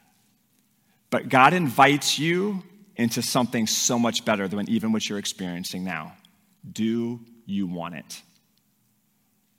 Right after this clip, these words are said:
And great questions, questions that come from the mouth of Jesus, also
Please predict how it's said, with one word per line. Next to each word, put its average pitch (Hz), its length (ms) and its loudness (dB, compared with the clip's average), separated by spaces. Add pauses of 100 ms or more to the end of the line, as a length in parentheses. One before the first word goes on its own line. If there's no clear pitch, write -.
(3250)
And 113 120 -2
great 131 180 2
questions, 98 760 -4
questions 113 340 -2
that - 100 -6
come 110 200 -2
from 101 120 -6
the 95 60 -2
mouth 101 240 -2
of 90 80 -8
Jesus, 95 720 -4 (920)
also 127 300 2